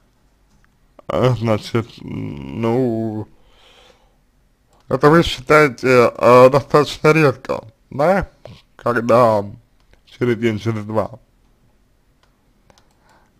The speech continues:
Это интересный момент. Интересный момент, а, почему вы так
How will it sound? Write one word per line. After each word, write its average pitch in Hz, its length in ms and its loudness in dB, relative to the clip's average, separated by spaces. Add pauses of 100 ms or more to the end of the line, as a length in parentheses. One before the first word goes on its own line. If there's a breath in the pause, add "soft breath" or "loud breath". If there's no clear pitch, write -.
(420)
Это 170 240 -2
интересный 156 480 -2
момент. 135 500 -4 (360)
Интересный 127 440 -4
момент, 135 460 -4
а, 98 560 -4 (880 soft breath)
почему 131 440 -8
вы 110 520 -6 (640)
так 107 280 -8